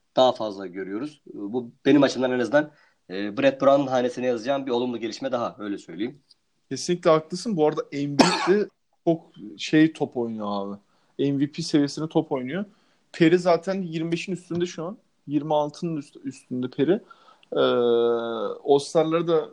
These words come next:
Speaker 2: program bitiminde değince zaten ilk beş çıkacak All-Star'da da. Bu onun sağlıklı geçirdiği bir yazdan sonraki ilk sezonu. Ee, benim hedef sezonum önümüzdeki sezon abi. Yani Embiid da-, bir tık daha koyabilir üstüne.
Speaker 1: Tabii ki yani Embiid'in zaten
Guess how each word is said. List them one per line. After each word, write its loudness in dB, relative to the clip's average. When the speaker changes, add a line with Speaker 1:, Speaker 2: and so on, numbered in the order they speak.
Speaker 2:
program -4
bitiminde -8
değince -4
zaten 0
ilk -6
beş -2
çıkacak -10
All-Star'da -6
da. -4
Bu 2
onun 2
sağlıklı 2
geçirdiği -8
bir -4
yazdan 0
sonraki -8
ilk -10
sezonu. -10
Ee, 0
benim -2
hedef -6
sezonum -12
önümüzdeki -8
sezon -12
abi. -12
Yani -4
Embiid -2
da-, -2
bir 4
tık -2
daha 4
koyabilir -6
üstüne. -20
Speaker 1:
Tabii 0
ki -10
yani -2
Embiid'in 0
zaten 2